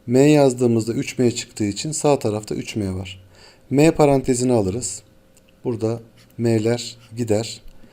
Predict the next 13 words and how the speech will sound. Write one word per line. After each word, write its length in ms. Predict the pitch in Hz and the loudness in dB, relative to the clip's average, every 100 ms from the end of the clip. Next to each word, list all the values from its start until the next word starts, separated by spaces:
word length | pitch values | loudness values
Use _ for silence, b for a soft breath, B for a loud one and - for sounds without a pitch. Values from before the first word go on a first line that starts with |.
| b b b 127 | b b b 0
N 340 | 135 151 139 | 4 6 6
bölü 380 | 131 123 147 156 | 6 4 2 0
M 240 | 131 135 131 | 0 2 2
artı 400 | 127 117 - 107 | 2 0 -2 -4
bir 200 | 104 101 | -4 -6
eksi 300 | 98 - 92 | -8 -8 -6
bir 340 | 90 - - | -8 -10 -16
eşittir 540 | 113 101 101 - 90 - | -12 -10 -10 -10 -14 -10
üç. 340 | 131 127 - - | -10 -10 -16 -12
Bunu 240 | 127 135 | -6 0
diğer 240 | 135 135 131 | 4 4 4
tarafa 320 | 127 120 123 | -2 0 -2
atarsak 480 | 123 135 131 143 | 0 -2 -2 -4